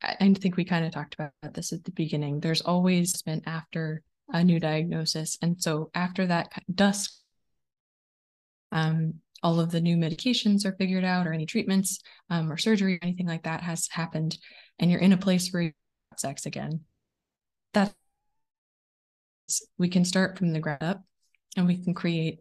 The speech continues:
sort of new habits and define what sex is gonna look like with this new reality for you. Um, I would also say that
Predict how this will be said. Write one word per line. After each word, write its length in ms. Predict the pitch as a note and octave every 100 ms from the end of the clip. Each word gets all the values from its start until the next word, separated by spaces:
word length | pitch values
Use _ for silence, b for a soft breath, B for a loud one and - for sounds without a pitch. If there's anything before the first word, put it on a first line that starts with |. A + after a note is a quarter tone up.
| -
sort 200 | - D#3+
of 80 | E3+
new 140 | F3+
habits 600 | F3+ E3+ F3 E3 - - _
and 400 | D#3+ D#3 D#3 D#3 - _ _ -
define 800 | E3+ F3+ F3 E3+ E3 E3 E3+ E3 _ _ _ _ _ _ _ _ _ _
what 240 | F#3+ F3 F3+
sex 300 | F3 E3 -
is 120 | D#3+
gonna 240 | E3 D#3+
look 200 | E3 G3+
like 240 | F#3+ F3 F3+
with 120 | D#3+
this 200 | D#3 -
new 160 | E3 D#3
reality 420 | D3 C#3 C#3+ D#3
for 180 | - -
you. 240 | D3+ - B B B B B B B
Um, 480 | D#3 D#3 D3 - - _ _ _ _ _ _ _ -
I 100 | F#3
would 140 | F#3+
also 240 | G3+ A3 A#3+
say 240 | A#3 F#3+
that 200 | F3 -